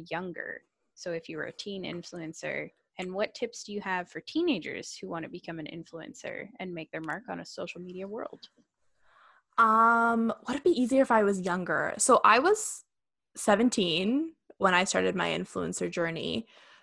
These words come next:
Speaker 2: So, I mean, that's consi-, like, considerably not even that young when you look at a lot of influencers today. They're, like, fifteen. <laughs> Um,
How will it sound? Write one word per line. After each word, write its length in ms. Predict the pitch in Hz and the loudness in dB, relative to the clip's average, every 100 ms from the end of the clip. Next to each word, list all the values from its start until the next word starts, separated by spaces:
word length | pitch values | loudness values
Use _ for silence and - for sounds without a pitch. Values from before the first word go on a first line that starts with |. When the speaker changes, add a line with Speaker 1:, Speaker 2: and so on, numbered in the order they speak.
| - | -4
Speaker 2:
So, 680 | - 226 214 202 190 - _ _ _ - | 2 8 10 10 6 2 _ _ _ 0
I 80 | 220 | 4
mean, 160 | 214 | 4
that's 200 | 220 226 | 4 2
consi-, 560 | - 302 269 - 254 - - | 2 0 2 -2 2 2 4
like, 180 | 196 | 0
considerably 580 | - 202 - 247 220 202 | 2 -4 4 6 6 4
not 280 | 185 175 175 | 6 4 4
even 600 | 180 175 165 156 151 170 _ _ _ | 0 0 -2 -4 -8 -12 _ _ _
that 380 | 170 180 175 160 | -2 6 8 6
young 340 | 170 160 175 | 4 4 4
when 160 | 190 175 | 2 0
you 80 | 160 | 0
look 160 | 165 | -2
at 60 | 165 | 0
a 40 | |
lot 160 | 165 147 | 4 2
of 80 | 156 | 2
influencers 680 | 165 170 170 175 170 165 - | -4 0 0 0 0 -2 -2
today. 320 | 165 160 180 | 0 2 2
They're, 180 | 185 156 | 2 0
like, 220 | 139 - _ _ _ | 0 -4 _ _ _
fifteen. 680 | - 180 - - 165 170 180 _ - | -4 -4 -4 -8 -6 -4 -6 _ -2
<laughs> 80 | 302 - - _ - - - - - | -2 -2 -20 _ -20 -20 -20 -20 0
Um, 800 | 202 185 170 160 151 151 - | 6 6 6 2 -6 -10 -12